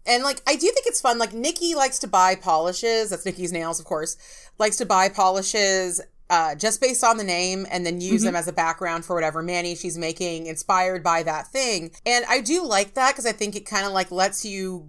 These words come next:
Speaker 1: get out of your comfort zone in the stuff that you wanna buy. Like, I just went off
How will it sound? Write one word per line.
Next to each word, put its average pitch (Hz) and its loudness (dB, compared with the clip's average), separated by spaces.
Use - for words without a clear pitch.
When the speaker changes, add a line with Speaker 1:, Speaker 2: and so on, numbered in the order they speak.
Speaker 1:
get 202 4
out 196 4
of 190 -6
your 180 -2
comfort 208 -4
zone 208 -2
in 175 -10
the 180 -4
stuff 180 -2
that 190 -10
you 175 -10
wanna 170 -4
buy. 170 2
Like, 175 0
I 294 6
just 233 0
went 214 0
off 160 -2